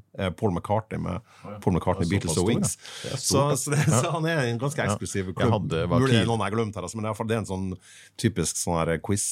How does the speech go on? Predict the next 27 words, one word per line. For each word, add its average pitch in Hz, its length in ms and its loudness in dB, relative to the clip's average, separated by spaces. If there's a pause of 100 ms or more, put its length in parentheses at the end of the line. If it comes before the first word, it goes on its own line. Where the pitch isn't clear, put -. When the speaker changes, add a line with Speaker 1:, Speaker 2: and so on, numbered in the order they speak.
Speaker 1:
eh, 98 440 0
fun 82 240 -2
fact 104 240 -10
da. 104 140 -4
Speaker 2:
Ja. 113 120 -4 (460)
Ja, - 140 0 (100)
jeg 95 240 -2
skjønte 87 320 0
det 76 160 2
tidlig, 76 240 0
jeg 104 100 0
da. 82 160 -6
Speaker 1:
Ja, 123 140 -2 (160)
<laughs> - 160 -10
Speaker 2:
At 190 80 -2
Speaker 1:
altså, 175 180 -2
du 143 80 0
var 151 160 0
jævla 120 220 2
Speaker 2:
altså, 123 160 -4
Speaker 1:
fort, 110 180 -6
eh, 104 140 0
fort - 160 4
Speaker 2:
ja. - 60 4
Speaker 1:
inne 131 120 0
på 90 160 -6
det. - 80 -8